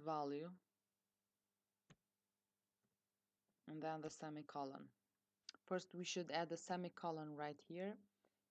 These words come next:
and if we run this program, both of the constructors will be run. So here is the first and the second constructor.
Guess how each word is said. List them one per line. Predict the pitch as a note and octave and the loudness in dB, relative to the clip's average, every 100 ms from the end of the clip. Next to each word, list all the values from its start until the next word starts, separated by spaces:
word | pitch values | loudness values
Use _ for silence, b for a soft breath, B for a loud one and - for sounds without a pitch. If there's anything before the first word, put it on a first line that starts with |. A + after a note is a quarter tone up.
| _ _ - | _ _ -6
and | D#3+ D#3 C#3 | -4 -2 -2
if | D#3+ - | -2 -2
we | E3 | -2
run | E3 F#3 F#3 | 2 4 4
this | F3 F3 | 0 -2
program, | - F3+ E3+ F3+ G3 G3+ - D#3 | -2 -2 0 0 0 -4 -10 -2
both | F#3 F#3 | 0 2
of | F3+ D#3 | 0 0
the | E3+ | -2
constructors | E3 E3+ - F3+ E3+ E3+ F3 - | 0 -8 0 0 2 0 0 -2
will | D#3+ D#3 | 0 0
be | |
run. | D3 C#3+ C#3 - _ _ _ _ _ _ _ _ - | 2 0 -2 -10 _ _ _ _ _ _ _ _ -6
So | D#3 | -4
here | D#3+ E3 E3 | 0 2 2
is | D#3 | 2
the | D3+ D3 - | -2 -4 -2
first | F3+ F#3 - | 0 0 -2
and | E3+ D#3+ | -4 -2
the | |
second | D#3+ D#3+ D#3 D#3 | -2 -2 -2 -4
constructor. | D#3 D3+ - D3 - C3+ | -4 -6 -4 -4 -2 -6